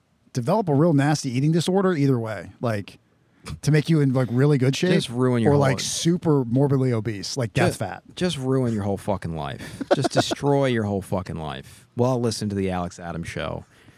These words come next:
Speaker 2: This stupid fucking thing that we put no effort into. We just come here and we just vomit, vomit into the microphone for an hour. The sweat is getting in my eyes and it burns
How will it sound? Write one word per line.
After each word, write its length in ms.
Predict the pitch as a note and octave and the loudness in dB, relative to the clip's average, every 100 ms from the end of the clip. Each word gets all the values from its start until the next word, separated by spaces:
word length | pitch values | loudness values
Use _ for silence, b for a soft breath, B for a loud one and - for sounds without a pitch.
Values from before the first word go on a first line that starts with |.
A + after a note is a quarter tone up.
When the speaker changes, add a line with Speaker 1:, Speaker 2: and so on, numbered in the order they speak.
| b b _ | b b _
Speaker 2:
This 140 | A#2+ - | -2 -2
stupid 760 | - - F3 - D3 F3+ A2+ | -2 -2 -4 6 6 6 0
fucking 300 | - F#2+ F#2 | -4 -6 -6
thing 200 | E2+ F2+ F#2 | -6 -4 -2
that 80 | |
we 100 | F#2+ | -2
put 200 | F#2 G#2 | -2 -4
no 400 | G2 F#2+ G#2+ B2 | 0 2 4 4
effort 300 | A2 F#2 F2 | 2 -2 -6
into. 300 | E2 E2 F#2 | -6 -6 -2
We 100 | F#2 | 0
just 200 | A2 G#2 | 0 -2
come 220 | - B2 B2+ | -2 0 0
here 140 | A2+ | -2
and 80 | G#2+ | -2
we 80 | G#2 | -4
just 160 | F#2+ | -6
vomit, 720 | F2+ F#2 G#2 G#2+ B2 A2+ F2+ - _ b b b b b - - | -8 -8 -2 0 2 0 -2 -8 _ b b b b b -12 -10
vomit 600 | - A2+ G#2 A#2+ C3 B2 | -10 -2 4 4 4 4
into 160 | A2+ | 2
the 60 | G2+ | 2
microphone 560 | G2 G2 - F2 F2+ F2 | 2 0 -2 -2 -2 -2
for 160 | F2 | -6
an 60 | E2 | -6
hour. 520 | D#2 E2 D#2+ D#2 D#2 b b b b _ | -6 -4 -4 -4 -8 b b b b _
The 80 | A#2 | -2
sweat 400 | - D3 D#3 C#3+ | -2 -2 0 0
is 160 | A#2 | -4
getting 260 | G2 A2+ A#2 | -2 -2 0
in 60 | A2 | -2
my 160 | F#2+ | -4
eyes 280 | F#2 F#2 E2+ | -4 -4 -4
and 100 | E2 | -8
it 140 | D#2+ | -6
burns 440 | F#2+ F2 E2 D#2+ | -4 -4 -4 -8